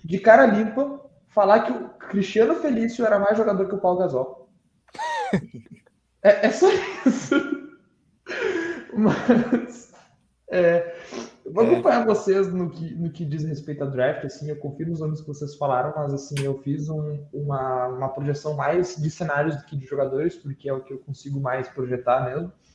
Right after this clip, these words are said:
Speaker 1: porque eu realmente não acompanho o basquete universitário, mas o, é muito do que o Bruno falou ali, né? É, a gente drafta antes da free agency, a gente não sabe quem é que vai, quem é que fica,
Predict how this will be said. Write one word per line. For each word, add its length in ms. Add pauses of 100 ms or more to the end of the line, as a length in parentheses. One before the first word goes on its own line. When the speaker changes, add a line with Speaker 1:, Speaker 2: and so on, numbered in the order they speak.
(200)
Speaker 1:
porque 200
eu 60
realmente 360
não 80
acompanho 380
o 40
basquete 320
universitário, 460 (540)
mas 920
o, 200
é 120
muito 220
do 80
que 80
o 20
Bruno 220
falou 240
ali, 200
né? 280
É, 260
a 60
gente 500
drafta 480
antes 160
da 80
free 300
agency, 240
a 40
gente 240
não 80
sabe 280
quem 140
é 20
que 120
vai, 280
quem 140
é 20
que 160
fica, 420